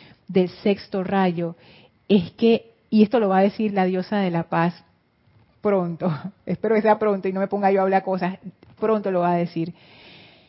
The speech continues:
que el secreto de esto es soltarlo todo para recibirlo todo. Pero primero hay que soltarlo todo.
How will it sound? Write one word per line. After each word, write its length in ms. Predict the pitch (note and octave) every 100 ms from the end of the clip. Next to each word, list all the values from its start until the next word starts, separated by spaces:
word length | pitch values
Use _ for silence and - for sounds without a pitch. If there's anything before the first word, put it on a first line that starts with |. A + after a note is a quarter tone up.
| _ _ _ _ _
que 120 | -
el 60 | G#3+
secreto 460 | G#3+ G#3+ B3 C4+ A#3+
de 240 | G3+ G#3
esto 360 | G3+ - G#3 G3+
es 200 | G#3+ - - _ _
soltarlo 800 | - - F#3+ F#3+ G#3 G#3+ A3 G#3+
todo 460 | G#3+ A3 A3 A3+ A3
para 200 | - F3
recibirlo 600 | E3+ E3 F3 E3 E3 E3+
todo. 420 | D#3 D#3+ D#3+ - F3 _ _ _ _ _ _
Pero 180 | F#3+ F3+
primero 320 | F#3 F#3 G3
hay 100 | G3+
que 100 | G3+
soltarlo 500 | F#3+ E3 E3+ E3 E3
todo. 420 | D#3+ D#3+ D3+ F3